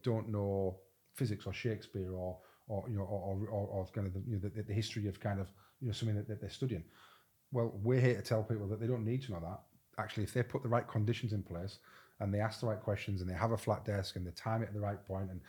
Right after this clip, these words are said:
they get the snacks ready and they help them, then actually everything can massively improve. So you don't need to be that, that expert. What you do need to be is an expert, I suppose, on what we're talking about, which is how you can create a great study environment for free at home.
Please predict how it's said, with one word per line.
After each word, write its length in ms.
they 60
get 160
the 80
snacks 380
ready 180
and 80
they 80
help 200
them, 180
then 100
actually 400
everything 420
can 220
massively 380
improve. 420
So 140
you 40
don't 220
need 220
to 80
be 100
that, 240
that 140
expert. 480
What 180
you 80
do 140
need 160
to 80
be 100
is 100
an 60
expert, 480
I 40
suppose, 280
on 80
what 120
we're 160
talking 300
about, 260
which 220
is 180
how 200
you 100
can 140
create 280
a 60
great 260
study 260
environment 460
for 80
free 280
at 60
home. 240